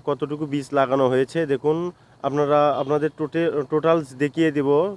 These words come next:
কত সুন্দর লাউ হয়েছে। আসলে এই অল্প একটি খরচে দুইটি ফসল, আহ, ফলানো আসলে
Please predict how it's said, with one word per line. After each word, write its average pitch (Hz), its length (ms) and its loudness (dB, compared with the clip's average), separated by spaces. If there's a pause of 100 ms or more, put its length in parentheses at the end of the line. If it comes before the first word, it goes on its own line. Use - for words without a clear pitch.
কত 147 140 -2
সুন্দর 151 440 0
লাউ 143 240 4
হয়েছে। 139 480 0 (500)
আসলে 180 460 4 (140)
এই 185 360 6
অল্প 190 600 4
একটি 208 380 -2
খরচে 190 560 4
দুইটি 180 360 -2
ফসল, 175 500 2
আহ, - 720 0
ফলানো 160 400 6
আসলে 156 380 2